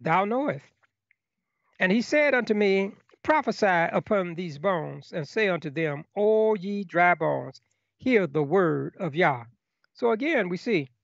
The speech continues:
the mir-, the spirit moved first, and then he began to prophesy or to speak next. So we see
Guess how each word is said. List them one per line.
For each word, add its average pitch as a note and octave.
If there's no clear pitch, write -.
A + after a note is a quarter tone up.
the F3+
mir-, A3+
the E3
spirit B3+
moved G3+
first, B3
and F3+
then A#3
he G#3+
began G#3+
to F#3+
prophesy F#3
or G3
to F#3
speak B3
next. -
So A#3
we F#3+
see B3